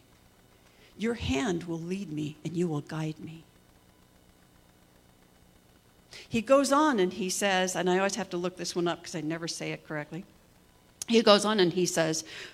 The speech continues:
"For you formed my inward parts. You wove me in my mother's womb. I will give thanks to you, for I am fearfully and wonderfully made." God did that. All we have to do is look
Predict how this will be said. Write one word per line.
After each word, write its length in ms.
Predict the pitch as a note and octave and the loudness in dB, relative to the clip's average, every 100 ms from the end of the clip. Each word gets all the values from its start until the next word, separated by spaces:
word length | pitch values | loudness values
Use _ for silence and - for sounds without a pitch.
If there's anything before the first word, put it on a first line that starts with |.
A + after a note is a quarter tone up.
| - | -4
"For 140 | G#3 | 0
you 200 | G#3 G#3+ | 2 0
formed 580 | G#3+ - B3 C#4+ D4+ D#4+ | -2 -4 -2 2 2 2
my 240 | F#3+ E3+ - | 2 0 0
inward 440 | G#3 G#3 G#3 G#3 | -6 -4 -6 -6
parts. 560 | - F#3+ D#3 - - - - - - | -8 -6 -4 -4 -6 -6 -18 -20 -6
You 180 | D#3+ E3+ | 0 0
wove 340 | D#3+ F#3+ G#3 | 2 2 2
me 160 | G#3 G3 | 2 2
in 120 | F3+ | 2
my 140 | D#3+ | 2
mother's 460 | D#3 D#3 E3 F3 F3+ | 0 -2 -2 -2 -4
womb. 420 | D#3+ D#3+ C#3+ C3 - - - | -2 0 0 -4 -8 -16 -4
I 120 | F3+ | 0
will 140 | F3 E3+ | 0 0
give 240 | E3+ D#3 | -2 -4
thanks 480 | - - A#3+ B3+ - | -6 -4 -4 -2 -6
to 140 | - | -6
you, 180 | D3 D3+ | -4 -4
for 280 | D3 E3+ E3 | -4 -6 -4
I 80 | D#3+ | -4
am 180 | D3+ D#3 | -6 -8
fearfully 720 | - A3 A#3+ - B3 B3+ C4 | -8 -8 -6 -4 -4 -4 -4
and 220 | F#3 E3+ | -4 -2
wonderfully 540 | E3 F3+ F#3 - G3+ | 0 0 -4 -6 -4
made." 460 | E3+ F3 E3 D#3 - - _ _ _ _ _ _ _ _ _ _ _ _ _ _ _ _ _ _ _ _ _ _ _ | -4 -6 -8 -12 -18 -20 _ _ _ _ _ _ _ _ _ _ _ _ _ _ _ _ _ _ _ _ _ _ _
God 240 | - F#3 - | -4 -4 -4
did 200 | D3 - | -10 -14
that. 220 | C3+ - - _ _ _ _ _ _ _ _ _ _ _ _ - - - - - | -14 -16 -18 _ _ _ _ _ _ _ _ _ _ _ _ -20 -20 -20 -8 0
All 180 | F3+ | 0
we 100 | G3+ | 2
have 220 | G3 A3 - | 0 -2 -4
to 80 | |
do 200 | F#3 F#3 | -4 -2
is 140 | F3 F3+ | -2 -4
look 380 | F3+ E3+ - | -4 -4 -6